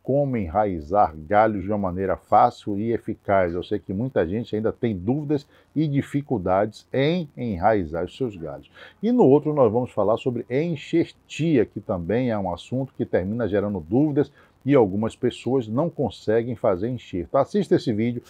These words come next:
que eu vou lhe ensinar uma técnica que vai fazer com que você consiga fazer os seus enxertos na maior facilidade,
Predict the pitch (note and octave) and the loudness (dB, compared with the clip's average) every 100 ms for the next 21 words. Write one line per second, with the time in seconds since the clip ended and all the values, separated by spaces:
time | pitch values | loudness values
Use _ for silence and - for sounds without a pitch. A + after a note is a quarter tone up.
0 | - _ - B2 A2 C3+ B2 - G#2 A2 | -20 _ 4 4 6 4 4 -2 0 2
1 | G#2 - - A#2 A#2 B2+ A2+ B2 - - | 0 -2 4 4 4 -4 -2 -4 -4 -20
2 | - A#2+ F#2+ A#2+ - F#2+ G#2 A2+ G#2+ A2+ | -2 0 4 4 4 2 2 -2 -4 -4
3 | G#2 - A#2 G#2 - - G#2+ G#2+ - _ | -4 -4 -6 -8 -12 -6 -4 -4 -6 _
4 | - A2+ F#2+ E2 B2+ A2 - A#2 F#2 F2 | 2 4 4 2 -2 -2 -4 -4 -4 -8
5 | - A#2 G#2+ - F2+ G#2+ D3+ C#3+ G2 F2+ | -4 -4 -4 -8 -6 0 0 2 0 2
6 | A2+ A2+ F#2 - - C3 A#2+ D#2+ D2 D2+ | 0 0 -4 -4 -8 -6 -4 -6 -8 -10